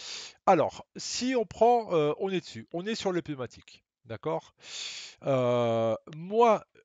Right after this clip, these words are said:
euh, ce que j'utilise donc là par rapport à, au projet Master, euh, de deux mille quinze déjà,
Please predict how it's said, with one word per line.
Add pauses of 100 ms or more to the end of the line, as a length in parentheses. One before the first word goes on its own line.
(160)
euh,
ce
que
j'utilise
donc
là
par
rapport
à, (120)
au
projet
Master,
euh, (120)
de
deux
mille
quinze
déjà,